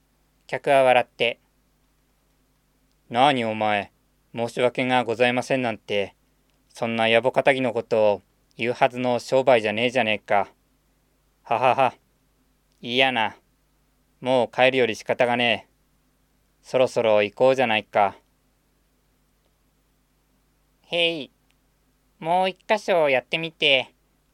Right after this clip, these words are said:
そして帰りましょう。」「もう一箇所ったって、もうそろそろまずみになってくるじゃねえか。」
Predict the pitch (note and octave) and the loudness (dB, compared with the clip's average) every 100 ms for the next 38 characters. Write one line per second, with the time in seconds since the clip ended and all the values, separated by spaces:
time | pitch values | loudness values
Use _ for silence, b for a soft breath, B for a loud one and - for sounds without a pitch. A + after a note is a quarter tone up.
0 | _ - C#3 B2+ - C#3 - C#3+ C#3+ D#3+ | _ -8 -6 -6 -4 -4 -4 0 0 0
1 | D#3+ - E3+ D#3+ C#3 _ _ _ _ _ | -6 -4 0 2 0 _ _ _ _ _
2 | _ _ _ _ _ _ _ _ _ _ | _ _ _ _ _ _ _ _ _ _
3 | _ _ _ _ _ _ _ _ _ _ | _ _ _ _ _ _ _ _ _ _
4 | _ _ _ - B2 B2+ A#2+ - C3+ D3 | _ _ _ -8 -2 0 0 -4 -4 -2
5 | C3 - A2+ - G#2+ G2+ - _ _ _ | -4 -2 -4 -2 0 0 -2 _ _ _
6 | _ _ _ _ - B2+ A#2 - B2 A2+ | _ _ _ _ -2 0 0 -2 -2 0
7 | A#2 G#2 G#2+ _ _ _ _ - A2 A2+ | 0 0 -2 _ _ _ _ -8 -4 -4
8 | C3 C3+ C3+ C3+ _ - A2 G2+ B2+ B2+ | -4 -2 -2 -2 _ 2 2 2 -4 -4
9 | A2+ G#2+ G#2 - G2+ F#2+ | -2 -4 -6 -2 -2 -2